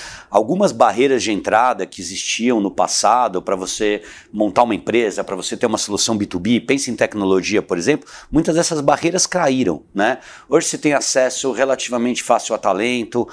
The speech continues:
a capital, né? Ficou muito mais barato você construir uma solução, construir uma empresa, né? É, ficou muito mais simples você ir pro mercado, se apresentar.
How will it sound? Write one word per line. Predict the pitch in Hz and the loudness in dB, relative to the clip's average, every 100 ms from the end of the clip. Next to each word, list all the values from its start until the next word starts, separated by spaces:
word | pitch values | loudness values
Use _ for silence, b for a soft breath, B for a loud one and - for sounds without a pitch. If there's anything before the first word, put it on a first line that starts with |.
| B B | B B
a | 120 | 2
capital, | - 117 - - 104 117 123 123 110 B _ | 4 0 -4 4 6 6 4 0 -10 B _
né? | 104 101 123 123 B B - | -4 -2 -2 -4 B B -20
Ficou | - 123 | -6 -2
muito | 117 135 135 | 0 0 2
mais | 127 110 | 0 2
barato | 107 104 120 123 104 | 4 4 4 0 -4
você | 98 - | -6 -4
construir | - 104 - | -2 -2 0
uma | 110 | 0
solução, | 101 - 101 - 120 117 | 0 -2 -6 -2 -2 -2
construir | 110 - 117 | -4 -6 -2
uma | 107 | -2
empresa, | 92 104 113 123 110 120 b b b | 0 2 2 0 -4 -8 b b b
né? | 98 101 127 B B B | -2 0 -2 B B B
É, | 95 98 101 | 0 2 2
ficou | - - 127 | -2 -2 0
muito | 120 143 147 | 2 0 0
mais | 131 123 | 0 0
simples | - - 156 175 - 110 | -2 0 0 0 0 -2
você | 95 117 123 | 0 0 0
ir | 123 | 0
pro | - | 0
mercado, | 107 95 - 120 123 110 | 2 2 4 4 4 0
se | 98 110 | -4 -6
apresentar. | - 110 98 104 92 104 123 135 | -4 -4 -2 -4 0 2 4 0